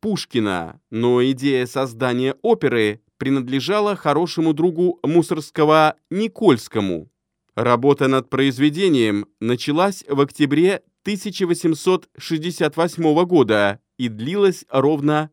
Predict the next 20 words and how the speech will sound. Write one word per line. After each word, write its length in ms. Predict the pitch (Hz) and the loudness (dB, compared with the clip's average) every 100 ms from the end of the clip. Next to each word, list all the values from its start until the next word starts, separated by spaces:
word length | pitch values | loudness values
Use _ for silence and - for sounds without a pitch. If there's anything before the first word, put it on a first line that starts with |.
| - | -12
год. 460 | 143 160 117 _ _ _ _ - | 0 2 2 _ _ _ _ -16
В 100 | - | -4
тысяча 400 | 127 120 113 120 | -2 -2 -6 -6
восемьсот 640 | 113 123 113 135 117 _ _ | -4 -6 -2 0 -2 _ _
семидесятом 760 | - 160 175 190 135 101 107 | -6 -6 -4 -4 -4 -2 -2
году 460 | 110 131 185 214 - _ - | 2 0 0 -6 -12 _ 2
автор 480 | 143 190 - 117 | 4 4 -4 -4
принёс 480 | 113 123 139 196 185 | -4 0 2 2 0
рукопись 580 | 180 202 190 196 190 - | -2 -2 -4 -6 -8 -6
в 160 | 131 120 | -4 -2
дирекцию 800 | 120 135 185 - - 180 180 175 175 | 0 2 0 -2 2 4 4 2 -4
императорских 920 | 165 156 143 151 156 143 - 147 - | -2 0 2 2 0 -8 -2 -4 -2
театров. 680 | 165 170 139 110 87 - _ _ _ | 0 2 2 0 -8 -10 _ _ _
К 60 | _ | _
сожалению, 680 | - 127 117 135 196 196 180 | -6 -4 0 2 2 2 -2
комиссия 880 | 180 170 175 170 - 160 151 151 156 175 | -2 0 0 -2 -2 0 0 -2 -8 -6
не 160 | 214 | -4
приняла 640 | 185 165 143 117 113 110 - - | 0 2 2 2 2 0 -6 -4
эту 460 | 123 117 120 - - | -4 -2 -4 -4 -2
оперу. 500 | 123 101 104 92 | 0 0 -2 -4